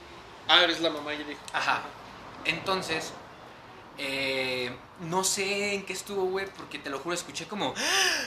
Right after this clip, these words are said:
Speaker 2: <gasps> y este, y este, este, esta persona, ente o espíritu empezó a hablar como muy costeño, como muy puertorriqueño.
Speaker 1: Pero era mujer.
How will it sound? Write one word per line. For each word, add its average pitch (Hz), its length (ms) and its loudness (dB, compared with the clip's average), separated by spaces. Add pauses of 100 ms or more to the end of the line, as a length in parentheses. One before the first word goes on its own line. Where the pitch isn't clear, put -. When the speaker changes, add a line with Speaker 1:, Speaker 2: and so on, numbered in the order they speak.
(140)
Speaker 2:
<gasps> - 640 -18
y 180 100 0
este, 190 240 0
y 165 280 2
este, 185 500 0
este, 156 520 -6
esta - 560 -6 (140)
persona, 190 560 4
ente 185 460 2
o 143 100 0
espíritu 196 640 -2
empezó 175 420 -4
a 151 40 6
hablar 160 360 2 (680)
como 151 260 -4
muy 139 380 -6
costeño, 170 680 4
como 123 220 0
muy 139 180 -6
puertorriqueño. 156 480 2
Speaker 1:
Pero 147 40 6
era 151 180 10
mujer. 170 360 0